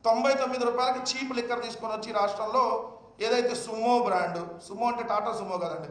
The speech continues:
అదో బ్రాండ్ ఉంది ఆంధ్రప్రదేశ్లో, సుమో విస్కీ, షార్ట్ విస్కీ, కేరళ మాల్టెడ్ విస్కీ, బెంగళూరు మాల్టెడ్ విస్కీ, మీ బొందలో విస్కీ, ఇట్లాంటివన్నీ తీసుకొని వచ్చి తొంభై తొమ్మిది పై, తొంభై తొమ్మిది రూపాయలకి ప్రజల జీవితాలను ఈరోజు ఎలా నాశనం చేస్తున్నారో, అలానే తొంభై తొమ్మిది పైసలకి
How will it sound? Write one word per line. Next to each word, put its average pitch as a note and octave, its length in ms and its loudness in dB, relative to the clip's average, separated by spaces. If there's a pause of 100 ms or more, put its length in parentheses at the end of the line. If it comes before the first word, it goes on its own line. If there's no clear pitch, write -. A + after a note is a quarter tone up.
(220)
అదో F#3 140 2
బ్రాండ్ G#3+ 340 0
ఉంది - 120 -2
ఆంధ్రప్రదేశ్లో, F3+ 540 -6 (260)
సుమో B3 360 4
విస్కీ, - 500 -2 (280)
షార్ట్ A#3+ 480 6
విస్కీ, - 540 -10 (240)
కేరళ B3+ 360 8
మాల్టెడ్ A#3+ 320 6
విస్కీ, A3 340 -6
బెంగళూరు B3 460 0
మాల్టెడ్ A#3+ 300 2
విస్కీ, G#3+ 480 -6 (240)
మీ G3 120 -4
బొందలో G#3+ 400 4
విస్కీ, - 440 -2 (300)
ఇట్లాంటివన్నీ A3+ 560 2
తీసుకొని A#3 400 -4
వచ్చి G#3+ 140 -8
తొంభై G#3 220 0
తొమ్మిది G#3 300 -4
పై, F#3 100 -4
తొంభై G3 320 -8
తొమ్మిది F#3+ 240 -4
రూపాయలకి E3+ 440 -4 (340)
ప్రజల G#3+ 340 0
జీవితాలను B3 440 2
ఈరోజు A3+ 220 4
ఎలా G#3+ 160 4
నాశనం G#3 420 0
చేస్తున్నారో, G3 640 0 (140)
అలానే C4+ 360 4
తొంభై C4 360 8
తొమ్మిది C4+ 320 2
పైసలకి B3+ 720 -2